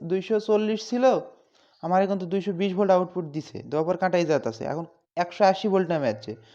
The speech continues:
তখন কিন্তু কাটাই জাত থাকবে না, এটা অন্য জায়গায় অটোমেটিক্যালি চলে যাবে। যাওয়ার পরে পাঁচ সেকেন্ড পরে এই রিলেটা ধরে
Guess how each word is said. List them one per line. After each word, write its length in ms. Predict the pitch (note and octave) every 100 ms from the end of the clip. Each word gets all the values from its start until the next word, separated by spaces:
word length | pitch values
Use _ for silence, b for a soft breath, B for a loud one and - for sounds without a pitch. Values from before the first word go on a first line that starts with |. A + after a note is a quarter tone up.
| b
তখন 180 | - D#3+
কিন্তু 200 | F3+ F#3
কাটাই 260 | F#3+ F#3+ F#3
জাত 180 | F#3
থাকবে 260 | F3 C#3+ A2+
না, 140 | A2
এটা 100 | A#2+
অন্য 280 | C#3+ F#3+ G3
জায়গায় 200 | F3+ F3
অটোমেটিক্যালি 680 | F#3 G3+ F#3 F3 E3+ E3+ -
চলে 240 | - F3+
যাবে। 160 | B2+ A#2
যাওয়ার 280 | C#3+ D#3 E3
পরে 280 | F#3+ A3+ - B B B B
পাঁচ 160 | F3+ F3+
সেকেন্ড 260 | G3+ F#3
পরে 180 | G#3 G#3+
এই 60 | F#3
রিলেটা 360 | F3+ F3+ F#3
ধরে 400 | E3+ F#3 A3+ F#4+